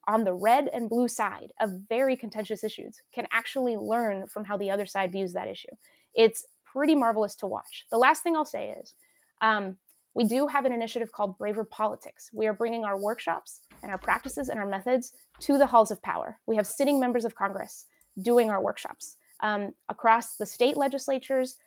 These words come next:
but also in D C. We have their staffs also engaging in some of these practices. And we've got more and more people asking, "How can we get involved?" So has it changed the extraordinary broken, broken culture, uh,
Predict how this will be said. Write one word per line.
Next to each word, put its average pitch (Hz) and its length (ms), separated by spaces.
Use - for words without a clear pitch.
but 208 80
also 233 300
in 254 120
D 226 120
C. - 440
We 226 120
have 196 200
their 202 140
staffs - 640
also 214 440
engaging 208 420
in 202 100
some 202 160
of 196 60
these 202 140
practices. - 520
And 233 140
we've 262 140
got 311 220
more 226 280
and 277 80
more 269 160
people - 320
asking, 202 500
"How 226 80
can 254 140
we 247 100
get 226 120
involved?" 214 520
So 233 480
has 254 220
it 254 100
changed 277 600
the 262 220
extraordinary 254 920
broken, 214 720
broken 254 420
culture, 277 640
uh, 208 260